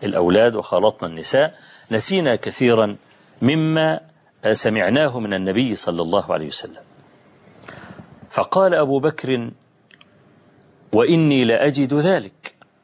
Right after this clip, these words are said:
فذهب معاً إلى رسول الله صلى الله عليه وسلم، فقال حنظلة، وكان كاتباً للوحي: "نافق حنظلة".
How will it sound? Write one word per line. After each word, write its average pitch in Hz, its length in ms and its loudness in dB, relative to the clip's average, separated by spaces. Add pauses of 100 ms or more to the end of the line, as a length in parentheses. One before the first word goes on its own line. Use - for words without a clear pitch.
(760)
فذهب 156 580 0
معاً 135 680 0 (260)
إلى 139 240 4
رسول 110 380 0
الله 120 400 0
صلى 107 320 -2
الله 98 400 0
عليه 98 180 -2
وسلم، - 380 -8 (1200)
فقال 175 640 2
حنظلة، 127 640 0
وكان 104 540 -4
كاتباً 95 640 -4 (220)
للوحي: 110 560 -2 (500)
"نافق 180 460 0
حنظلة". 113 520 -2